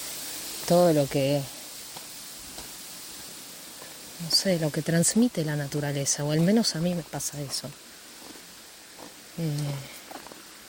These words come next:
es tan importante no estar sedado por, por toda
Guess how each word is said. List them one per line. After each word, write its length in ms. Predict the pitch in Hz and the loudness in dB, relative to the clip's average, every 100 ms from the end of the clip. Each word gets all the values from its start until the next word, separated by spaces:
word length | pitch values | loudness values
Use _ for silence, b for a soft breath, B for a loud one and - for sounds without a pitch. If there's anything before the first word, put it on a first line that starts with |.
| - - - - - - - - - 170 | -18 -16 -16 -18 -18 -18 -20 -20 -12 -6
es 120 | - | -4
tan 200 | - 226 | 2 6
importante 960 | 262 202 160 151 - 170 156 147 147 151 | 6 4 0 0 -2 0 0 0 4 4
no 120 | 160 | 4
estar 380 | 156 - 175 165 | -2 0 2 2
sedado 680 | - - 147 170 170 151 147 | 2 2 4 6 6 6 4
por, 240 | 147 143 | 2 0
por 1500 | 143 143 - - - - - - - - - - - - 151 151 | -2 -6 -10 -18 -18 -18 -18 -18 -16 -16 -14 -16 -14 -6 -6 2
toda 580 | 180 180 180 170 156 | 8 8 8 4 2